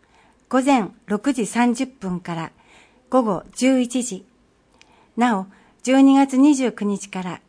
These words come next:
一月三日を除きます。対象、市内にお住まいの人。必要なもの、マイナンバーカード、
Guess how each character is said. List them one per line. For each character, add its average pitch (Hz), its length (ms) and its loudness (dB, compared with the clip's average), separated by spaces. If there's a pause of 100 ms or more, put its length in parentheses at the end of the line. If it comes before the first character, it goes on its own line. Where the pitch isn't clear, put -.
一 226 200 -6
月 247 280 -2
三 240 120 0
日 233 220 -6
を 220 80 0
除 202 260 -4
き 196 120 -10
ま 190 100 -6
す。 - 260 -18 (800)
対 240 240 0
象、 226 400 -4 (320)
市 - 240 -2
内 294 220 4
に 185 120 -2
お 185 80 -4
住 208 160 -8
ま 208 140 -2
い 208 80 -4
の 202 100 -4
人。 202 380 -8 (640)
必 - 300 -6
要 254 160 4
な 240 100 2
も 233 140 2
の、 226 260 -2 (400)
マ 233 160 2
イ 269 100 4
ナ 269 200 4
ン 262 100 2
バ 254 220 0
ー 254 40 -10
カ 262 180 0
ー 214 40 -2
ド、 185 220 -12